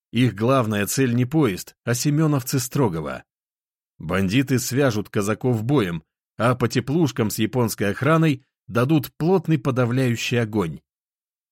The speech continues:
Только подавляющий. Пусть самураи сидят внутри, прячут головы и не высовываются. Нам нужно запереть их в вагонах, не дать развернуть оборону.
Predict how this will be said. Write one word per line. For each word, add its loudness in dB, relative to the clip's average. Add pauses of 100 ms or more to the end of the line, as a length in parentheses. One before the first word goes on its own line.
Только 0
подавляющий. -2 (580)
Пусть 4
самураи 4
сидят 0
внутри, 0
прячут -2
головы 2 (140)
и 2
не 2
высовываются. -2 (680)
Нам 0
нужно 2
запереть 0
их -4
в -4
вагонах, -2 (320)
не 4
дать 2
развернуть 0
оборону. -2